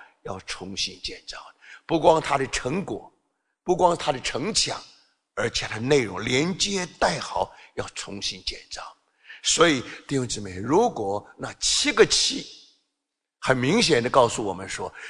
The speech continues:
是圣灵所兴起的复兴，以那个七个七做基础，你就能明白整个七十个七的。所以让我们记得整个基督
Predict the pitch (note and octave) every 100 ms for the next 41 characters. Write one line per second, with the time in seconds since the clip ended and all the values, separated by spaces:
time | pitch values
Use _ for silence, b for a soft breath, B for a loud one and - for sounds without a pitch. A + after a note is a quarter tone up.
0 | B - B2+ - G3+ C#3+ G#2+ A#2 - F#2
1 | - A#2+ - - F2+ - - - - _
2 | _ _ _ _ _ _ B B - F3+
3 | F3 C4+ D#4 G#3 - - D#4+ B3 - -
4 | A3 F3 - F#3+ E3+ - F#2 - B B
5 | B2 B2+ D3 C3 A#2 A#2+ A#2+ A2 G#2 -
6 | F2 - - - G#2 - - - - -
7 | - - _ _ _ _ _ _ _ -
8 | B - - D4+ D4 G3 - B B3+ A3+
9 | F3 D#3+ D3+ F#3 D3 C#3 - D#3 F#3 C4+
10 | - - - B3 F3+ A3 G3